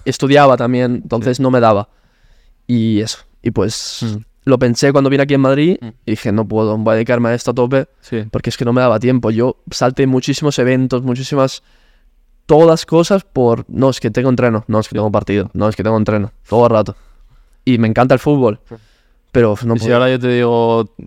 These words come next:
Speaker 2: ¿te podrías dedicarte al fútbol profesional o como estás ahora de TikToker?
Speaker 1: Eh,
Speaker 2: ¿Qué harías?
Speaker 1: no, es que no sé si, no sé.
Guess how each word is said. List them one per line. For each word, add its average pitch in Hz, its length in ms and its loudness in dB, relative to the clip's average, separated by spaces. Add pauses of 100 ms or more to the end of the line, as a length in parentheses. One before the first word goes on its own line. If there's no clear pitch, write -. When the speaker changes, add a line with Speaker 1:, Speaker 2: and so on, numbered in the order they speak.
(140)
Speaker 2:
¿te 113 220 2
podrías 127 360 2
dedicarte 117 420 0
al 104 80 0
fútbol 123 280 0
profesional 120 800 -2 (120)
o 104 600 -2
como 104 220 -2
estás 107 280 -2
ahora 107 200 0
de 104 120 0
TikToker? 117 540 -6
Speaker 1:
Eh, 135 560 0 (140)
Speaker 2:
¿Qué - 80 -4
harías? 107 380 -2 (340)
Speaker 1:
no, 69 140 -14 (580)
es - 120 -18
que 131 100 2
no 127 100 4
sé - 140 -6
si, - 180 -4
no 104 140 0
sé. - 360 -6